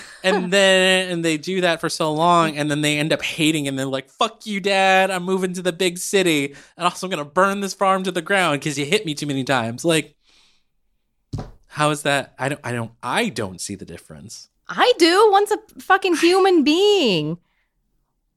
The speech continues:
Speaker 2: We
Speaker 1: They
Speaker 2: didn't
Speaker 1: both
Speaker 2: bu-
Speaker 1: have consciousness in this,
Speaker 2: Yeah, but
Speaker 1: in
Speaker 2: we
Speaker 1: this
Speaker 2: didn't,
Speaker 1: world.
Speaker 2: like, we didn't build the human being just to be a helper.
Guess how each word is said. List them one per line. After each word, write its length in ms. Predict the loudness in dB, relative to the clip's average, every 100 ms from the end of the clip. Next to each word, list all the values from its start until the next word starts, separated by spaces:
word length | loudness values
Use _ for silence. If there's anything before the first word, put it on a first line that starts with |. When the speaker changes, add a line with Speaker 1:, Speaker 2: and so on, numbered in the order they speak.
| _ -20 -14
Speaker 2:
We 120 | 0 2
Speaker 1:
They 60 |
Speaker 2:
didn't 180 | 2 4
Speaker 1:
both 240 | 4 4 2
Speaker 2:
bu- 60 |
Speaker 1:
have 340 | 0 2 2 0
consciousness 840 | -4 0 0 0 -2 2 2 2
in 160 | 0 2
this, 200 | 4 6
Speaker 2:
Yeah, 100 | 4
but 60 | 4
Speaker 1:
in 60 | 4
Speaker 2:
we 60 |
Speaker 1:
this 100 | 4
Speaker 2:
didn't, 160 | 2 2
Speaker 1:
world. 380 | 4 4 4 4
Speaker 2:
like, 120 | 4
we 40 | 2
didn't 280 | 0 0 -2
build 540 | 2 4 4 2 -2
the 80 | -2
human 360 | 0 0 0 0
being 320 | 0 0 0
just 380 | 2 4 2 0
to 80 | -2
be 180 | 0
a 60 | 0
helper. 680 | 2 0 0 0 -2 -2